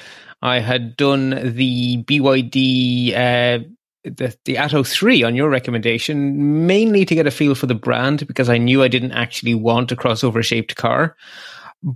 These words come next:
but I was kind of impressed with it, especially for the price. The handling was awful, but everything else about the car was great, and the price was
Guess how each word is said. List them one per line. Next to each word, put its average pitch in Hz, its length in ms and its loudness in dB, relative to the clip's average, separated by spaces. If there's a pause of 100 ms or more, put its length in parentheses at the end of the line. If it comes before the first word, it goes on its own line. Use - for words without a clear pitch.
(100)
but 160 180 2
I 131 40 2
was 127 160 0
kind 226 180 0
of 139 80 0
impressed 170 500 -2
with 107 120 -8
it, 151 220 -4 (140)
especially - 1080 -8
for 127 140 -14
the - 80 -10
price. - 680 -12 (160)
The 117 60 -6
handling 233 260 2
was 156 120 4
awful, 151 360 -2
but - 100 -8
everything 170 300 -4
else 175 160 -2
about 131 100 -2
the 123 80 -12
car 117 220 -4
was 117 140 -8
great, 135 340 -2
and 117 160 -6
the 110 60 -6
price 147 440 -2
was - 500 -8